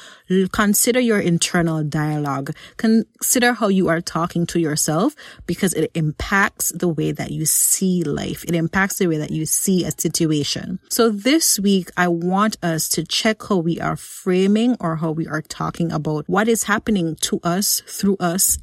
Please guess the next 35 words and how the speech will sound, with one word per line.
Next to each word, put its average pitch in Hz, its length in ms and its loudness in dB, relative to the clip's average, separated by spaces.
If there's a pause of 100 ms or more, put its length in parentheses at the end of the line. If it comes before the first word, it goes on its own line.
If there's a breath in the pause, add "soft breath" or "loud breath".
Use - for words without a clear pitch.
(100)
in 190 260 2
us 170 420 -2 (460 loud breath)
during 170 400 4
this 156 220 -2
pandemic. 147 800 -4 (280)
I 180 100 2
know 196 140 4
that 214 180 2
on 170 220 2
social 170 340 0
media, 160 300 2
I've 151 100 -2
been 160 160 0
seeing 185 240 2
this 170 180 0
a 165 60 -2
lot. 151 400 -2 (380 loud breath)
Many 180 340 4
of 175 160 0
us 165 180 0
are 165 140 -2
calling 165 400 0
ourselves 147 720 0
inmates. 151 640 0 (400 loud breath)
And 165 120 0
I 175 80 2
know 185 100 4
it 202 140 4
might 202 180 2
be 208 100 2
funny. 170 720 2
It's - 220 0
cute. 185 600 2
It's 185 240 -2
cool. 170 640 0